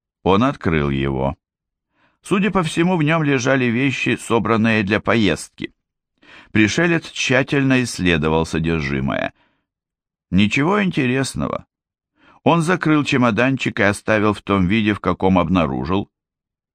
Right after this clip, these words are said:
Перед уходом он решил на всякий случай проверить все ящики стола. Чистые листы бумаги, блокноты, школьные тетради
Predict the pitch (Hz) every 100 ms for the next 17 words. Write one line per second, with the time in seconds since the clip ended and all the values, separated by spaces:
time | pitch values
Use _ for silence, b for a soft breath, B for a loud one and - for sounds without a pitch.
0 | _ - 117 113 107 110 170 170 160 143
1 | 123 117 - 139 123 113 113 110 101 -
2 | 135 123 113 - 92 90 110 123 123 -
3 | _ _ - - 123 117 104 107 - 104
4 | 107 - 98 95 67 - _ _ _ _
5 | _ _ _ - 139 - 117 117 110 87
6 | 104 92 - 95 78 76 80 92 82 92
7 | 92 _ _ _ _ _ _ _ 131 170
8 | - 98 104 107 - 113 101 _ _ _
9 | _ _ _ _ - - 165 147 123 101
10 | 90 76 76 71 73 92 127